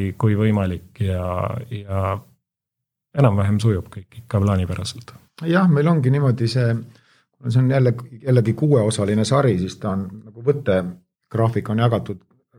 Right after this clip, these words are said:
Speaker 2: kolmeks ja kolmeks, ehk siis kahe, kahes osas käib see, et esimene,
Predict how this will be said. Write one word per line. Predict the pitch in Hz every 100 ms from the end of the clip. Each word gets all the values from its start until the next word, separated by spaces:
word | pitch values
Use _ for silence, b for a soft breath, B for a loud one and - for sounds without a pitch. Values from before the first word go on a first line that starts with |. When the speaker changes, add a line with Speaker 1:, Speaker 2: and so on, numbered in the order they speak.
| _
Speaker 2:
kolmeks | 139 139 113 -
ja | 101
kolmeks, | 131 123 80 - 90
ehk | -
siis | -
kahe, | - 113 80 85
kahes | - 110 95
osas | 113 113 82 -
käib | 87 87
see, | - 87
et | 90
esimene, | 113 101 98 101